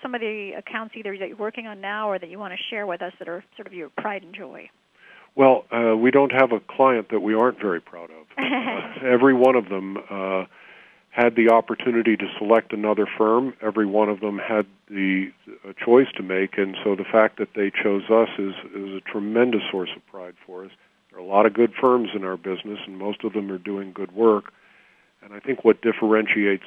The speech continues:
Speaker 2: Stanton Communications is our emphasis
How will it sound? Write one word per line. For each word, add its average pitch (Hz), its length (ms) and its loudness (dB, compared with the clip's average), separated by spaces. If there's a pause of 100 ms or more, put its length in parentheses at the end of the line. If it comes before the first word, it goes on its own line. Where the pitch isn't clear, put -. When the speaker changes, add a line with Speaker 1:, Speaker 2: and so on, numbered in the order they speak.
Speaker 2:
Stanton 101 400 -4
Communications 101 840 -4
is 98 160 -6 (240)
our 98 380 2 (1160)
emphasis 123 480 -2